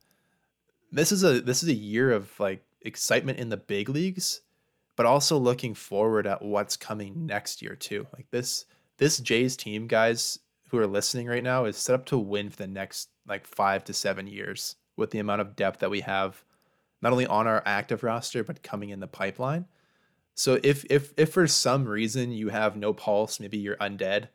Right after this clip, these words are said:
and you are not excited for the Blue Jays season this year, like, give your head a shake, <laughs> take a look in the mirror, and, like, just punch yourself in the face a couple times, get that blood pumping again, because this is gonna be a fun summer.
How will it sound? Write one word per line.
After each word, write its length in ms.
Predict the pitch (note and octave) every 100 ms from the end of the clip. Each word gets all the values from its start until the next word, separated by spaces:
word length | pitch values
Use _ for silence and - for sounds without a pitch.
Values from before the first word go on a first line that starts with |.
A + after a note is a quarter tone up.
| _ _ _ -
and 380 | G#2 G#2 G#2
you 100 | G#2+
are 80 | G2+
not 200 | G2 G2+
excited 440 | G#2+ - G#2 G#2 G#2+
for 340 | - G#2 G#2
the 80 | G#2
Blue 180 | G2+ G2+
Jays 280 | G#2 F#2+
season 280 | - G2+ G2+
this 240 | G#2+ G#2+ B2+
year, 280 | C#3 D3+ C#3 _ _ _ _ _ _ _ -
like, 280 | G#2+ G2 - _ _ _ _ _ -
give 160 | B2+ B2+
your 120 | C3+
head 140 | A2+
a 60 | A2
shake, 540 | - C3+ C#3+ C#3+ - -
<laughs> 60 | C#3
take 220 | C#3 C3+
a 40 |
look 200 | C#3+ C3+
in 120 | D3
the 80 | B2+
mirror, 420 | G2+ G2 G#2 D3 C#3 _ _ _ _
and, 280 | - G#2 G#2+
like, 260 | G2+ G#2 C#3
just 220 | B2 -
punch 240 | - A2
yourself 300 | - - A#2
in 60 | A2+
the 60 | G2
face 260 | G#2 G2
a 40 | -
couple 140 | G2
times, 240 | - F#2+
get 160 | - G2+
that 160 | F#2+ -
blood 220 | F#2+ F#2
pumping 300 | G#2+ G#2+ A2
again, 240 | A2 A2
because 320 | A2 G2+ F#2+
this 160 | G#2 G2+
is 120 | A2
gonna 140 | A#2+ A2+
be 120 | A#2+
a 100 | F#2
fun 480 | - - G2+ F#2 F2+
summer. 400 | G2 - -